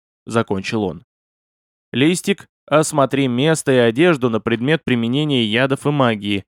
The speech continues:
попросил Граб. Девушка осмотрела место, где оставался лежать Краур, и доложила.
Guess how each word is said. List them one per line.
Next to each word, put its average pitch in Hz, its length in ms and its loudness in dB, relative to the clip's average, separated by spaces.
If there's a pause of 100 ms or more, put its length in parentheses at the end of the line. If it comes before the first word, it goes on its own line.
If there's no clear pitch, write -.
(380)
попросил 104 460 -4
Граб. 98 360 -6 (760)
Девушка 220 500 0
осмотрела 104 680 -4
место, 175 420 -4
где 165 180 -2
оставался 156 540 -2
лежать 151 340 0
Краур, 185 480 -2
и 160 80 -4
доложила. 139 640 -2